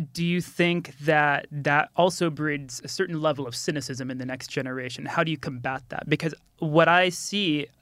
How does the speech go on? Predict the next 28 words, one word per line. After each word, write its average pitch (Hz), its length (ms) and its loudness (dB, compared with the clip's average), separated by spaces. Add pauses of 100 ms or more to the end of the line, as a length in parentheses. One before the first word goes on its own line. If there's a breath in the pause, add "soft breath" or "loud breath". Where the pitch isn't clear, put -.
(300)
and 170 140 8
it's - 160 -6
not 151 240 4
just 139 260 -8
here, 135 120 -4
it's, - 160 -8
it's - 200 -8
regional, 156 480 2 (320 loud breath)
and 165 120 0
it's, - 200 -14
uh, - 300 -10
quite 202 180 6
frankly, 165 240 -2
it's - 100 -6
global. 151 420 2
We 131 100 -2
have 143 100 -2
the - 60 -6
same 143 240 0
issue 143 180 -2
in 131 80 -2
the 127 80 -4
United 131 340 -6
States. 139 440 -4
It's, - 300 -8
it's - 220 -6
this 151 160 -4
idea 147 520 0